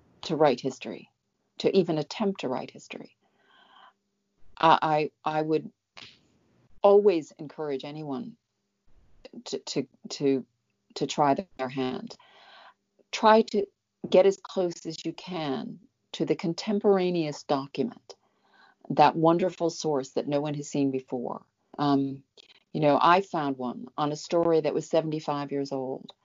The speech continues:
um, uh, for our Pearl Harbor book. I found a map, um, that no one had ever seen before that proved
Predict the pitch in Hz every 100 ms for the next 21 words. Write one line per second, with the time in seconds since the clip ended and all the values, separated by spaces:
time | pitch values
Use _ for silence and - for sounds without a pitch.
0 | _ _ _ _ - 127 - _ - 139
1 | - 147 143 - 151 147 147 139 131 120
2 | - 123 139 147 143 143 151 156 156 -
3 | - _ - 160 147 147 - 147 - 165
4 | 165 190 180 156 160 165 170 - 165 156
5 | 151 147 - 151 131 - - _ _ -
6 | 131 135 156 - - - - 214 202 196
7 | 185 170 -